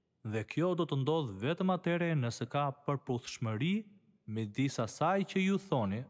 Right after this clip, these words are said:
dhe asaj që ju bëni. Kështu pra, ne duhet t'i mësojmë brezit tjetër fjalën e Perëndis. Në ditët e dhjetës së vjetër, në ato ditë të hershme, dëshmia e tyre personale kishte të bënte vetëm me atë që Perëndia ishte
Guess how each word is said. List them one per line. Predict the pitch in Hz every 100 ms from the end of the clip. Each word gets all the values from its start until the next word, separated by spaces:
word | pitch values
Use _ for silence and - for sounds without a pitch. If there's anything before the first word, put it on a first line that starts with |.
| 117
dhe | 107
asaj | 104 101 123 117 -
që | 110
ju | 160
bëni. | 127 82 - _ _ _ _ _ _ _ _ _
Kështu | - - 175
pra, | 175 160 151 - - _ -
ne | 160 202
duhet | 143 160 147
t'i | 143
mësojmë | 117 - 165 165 151 - 98
brezit | 107 151 165 180 -
tjetër | 113 98 110 127 _ _ _ _
fjalën | - - 143 175 170 143
e | 123
Perëndis. | 107 98 85 - - _ _
Në | 110 110
ditët | 139 202 190
e | 175
dhjetës | 185 170 151
së | 147
vjetër, | 160 175 147
në | 131
ato | 175
ditë | 156 165
të | 135
hershme, | 147 139 - 127 160 _ _ _
dëshmia | - 117 107 165 220 196
e | 139 156
tyre | 160 147
personale | 117 - 131 151 123 107 - _ _
kishte | 143 - 127
të | 113
bënte | 143 143
vetëm | 139 151 139
me |
atë | 131 143
që | 131 131
Perëndia | 120 120 123
ishte | 160 165 98